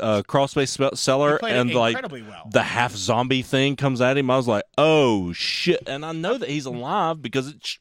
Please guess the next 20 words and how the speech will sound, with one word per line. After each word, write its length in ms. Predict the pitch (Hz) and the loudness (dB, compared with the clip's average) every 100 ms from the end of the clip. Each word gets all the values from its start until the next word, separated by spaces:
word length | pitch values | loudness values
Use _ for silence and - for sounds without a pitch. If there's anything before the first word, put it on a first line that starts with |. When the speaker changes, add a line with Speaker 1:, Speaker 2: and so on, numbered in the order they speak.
| - | -14
Speaker 1:
fucking 300 | 165 131 110 | -14 -12 -10
shows 340 | - 175 190 | -6 -6 -4
Speaker 2:
But 80 | 202 | -6
Speaker 1:
him. 60 | |
Speaker 2:
it 40 | 185 | -6
doesn't 300 | 107 170 156 | -6 -6 -8
Speaker 1:
But 0 | |
Speaker 2:
matter. 340 | 185 269 160 143 | -10 -8 -8 -10
Like, 180 | 147 | -10
that's 180 | 127 196 | -8 -10
the 120 | 269 | -10
best 200 | 240 220 | -10 -10
thing 140 | 233 196 | -10 -8
about 140 | 147 | -8
horror 420 | 123 160 156 131 | -6 -8 -6 -8
is 140 | 123 117 | -10 -8
a 40 | |
lot 180 | 120 170 | -4 -4
of 60 | 165 | -4
times 320 | 170 165 | -8 -8